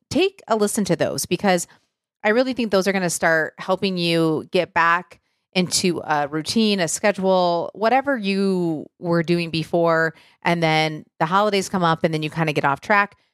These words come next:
That will help you get going. So I feel like that is very helpful, uh, to listen to before we jump into this. Um, you can still listen to this first if you want to, um, but I would recommend listening to it at some point.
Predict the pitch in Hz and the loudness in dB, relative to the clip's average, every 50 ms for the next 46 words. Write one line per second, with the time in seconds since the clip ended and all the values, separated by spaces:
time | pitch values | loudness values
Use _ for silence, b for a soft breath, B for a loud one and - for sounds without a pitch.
0 | _ _ _ _ _ 190 190 196 202 214 175 190 175 - 160 156 - 165 143 - | _ _ _ _ _ 0 0 2 0 0 2 0 0 0 -4 -4 -2 -2 -2 0
1 | 160 147 135 127 127 117 - - 170 156 123 160 165 - - 220 214 220 208 196 | 0 0 0 -2 -4 -6 -4 0 0 2 2 0 -2 0 0 0 2 2 2 2
2 | 180 160 160 156 - 190 190 208 208 180 - 170 151 139 - - 214 247 277 294 | 0 0 0 -2 0 0 2 2 0 0 0 -2 -2 -2 -2 0 0 0 0 -2
3 | - _ _ _ _ _ _ _ _ _ - 175 170 - - 208 185 214 247 240 | -4 _ _ _ _ _ _ _ _ _ 0 0 0 0 -2 -2 0 0 0 0
4 | 294 269 - 277 220 214 190 - - 196 180 185 175 196 185 180 - 185 170 175 | -2 -2 -2 -2 0 0 -2 0 0 0 0 0 2 0 0 0 0 -2 -2 -2
5 | 156 - 127 113 160 - - - - - 175 165 165 - 202 214 - 254 233 - | -2 -2 -2 -2 -2 -2 -4 -4 -2 0 0 0 -2 -2 -4 0 0 0 -2 -2
6 | - - 285 254 240 - - 190 - 185 165 160 - - - - 170 165 - - | -2 -2 0 0 0 -2 -4 -2 -2 0 0 0 -2 -2 0 0 0 0 -2 -4
7 | 170 185 226 233 208 175 156 - 156 - 170 160 175 202 233 B B B B B | -4 -2 0 0 2 0 0 -2 -2 -2 0 0 0 0 -2 B B B B B
8 | B - 170 160 160 156 156 _ _ _ _ _ _ 185 190 170 113 185 185 180 | B 0 0 0 0 -2 -8 _ _ _ _ _ _ -2 -2 0 2 2 2 0
9 | 175 160 _ _ _ - 170 185 180 - - 180 175 165 160 160 160 147 - - | -2 -4 _ _ _ -2 0 0 0 2 0 -2 -2 -2 -2 -2 -4 -6 -2 -2
10 | 165 151 143 - 156 147 113 127 151 - - - - 160 156 151 - - - 151 | -2 -4 -2 -2 -2 0 0 0 -2 -2 -2 -2 0 0 -2 -2 -6 -6 -2 -2
11 | 151 156 180 202 - - | 0 0 0 -2 -4 -8